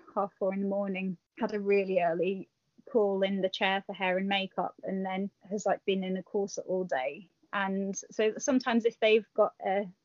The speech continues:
a scene off and they've gone back to their trailer to have a bit of a, a sleep, then you have to, or, like, just to relax, and you, you then get the call that they're in the next scene, so you got to go and put them back together again, so to speak, like,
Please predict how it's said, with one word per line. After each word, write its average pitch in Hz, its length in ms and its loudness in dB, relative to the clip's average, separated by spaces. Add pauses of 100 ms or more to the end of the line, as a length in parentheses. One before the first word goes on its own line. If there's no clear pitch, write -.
(300)
a 185 60 -12
scene 214 340 2
off 214 180 2 (220)
and 208 200 2
they've 202 140 -2
gone 208 180 -2
back 196 140 -2
to - 100 -10
their 190 200 0
trailer 196 300 0
to - 140 -16
have 170 120 -8
a 185 60 -6
bit 165 200 -4
of 185 60 -12
a, 185 180 -2 (540)
a 190 80 -10
sleep, 254 400 4
then 202 200 0
you 202 180 -2 (340)
have 208 120 -4 (120)
to, 196 280 2
or, 190 240 -4
like, 190 200 0
just - 180 -10
to 208 80 -8
relax, 220 280 4 (280)
and 185 300 -2
you, 202 220 -4 (160)
you 208 200 -4
then 208 200 4 (100)
get - 140 2
the - 100 -6
call 208 320 6
that 190 160 2 (200)
they're 196 260 4
in 202 100 2
the 202 60 0
next - 280 -4
scene, 262 280 4
so - 120 -4
you 208 140 -2
got - 140 -4
to - 60 -20
go 190 80 0
and 196 140 -2
put - 180 -4
them 196 160 -2
back - 160 -2
together 190 320 4
again, 180 340 0
so 165 180 -4
to 170 100 -10
speak, - 260 -2
like, 123 120 -2